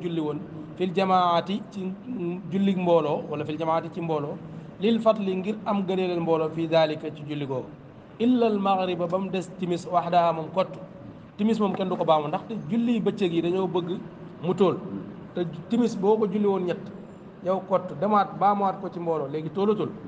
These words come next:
Kon bu boobaa julli nga tisbaar ñeent, julli nga takkusaan ñeent, julli nga timis juróom-benn, kon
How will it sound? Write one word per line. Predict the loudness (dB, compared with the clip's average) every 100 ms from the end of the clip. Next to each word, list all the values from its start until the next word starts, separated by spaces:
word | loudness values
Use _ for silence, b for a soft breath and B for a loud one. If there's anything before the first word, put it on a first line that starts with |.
| -14 -14 -16 -8
Kon | -4
bu | -2
boobaa | 0 4 4 4 0
julli | -2 -2
nga | -2
tisbaar | -6 -2 0 0
ñeent, | -2 -4 -4 -8 -10 -14 B -8
julli | -2 0
nga | 0
takkusaan | 0 0 -2 -2
ñeent, | -2 -4 -6 -4
julli | 0 0
nga | 0
timis | -2 -6 -6 -12 -8 0
juróom-benn, | 2 2 -2 -4 -4
kon | -2